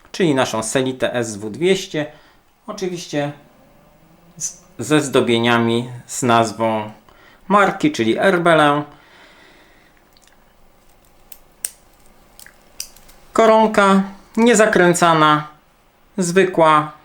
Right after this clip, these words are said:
Mimo tego zegarek ma sto metrów wodoszczelności, co jest w zupełności wystarczające dla większości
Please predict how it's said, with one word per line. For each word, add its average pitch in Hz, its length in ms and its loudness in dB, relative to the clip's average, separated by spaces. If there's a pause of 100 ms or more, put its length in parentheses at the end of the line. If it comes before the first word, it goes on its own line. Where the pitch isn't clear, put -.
Mimo 196 280 2
tego 147 300 2
zegarek 127 500 -2
ma 117 340 0
sto - 260 -4
metrów 120 380 -2
wodoszczelności, 117 800 -6
co 120 100 -12
jest 110 120 -10
w 113 40 -18
zupełności 120 600 -10
wystarczające 113 840 -8
dla 107 180 -8
większości 113 680 -10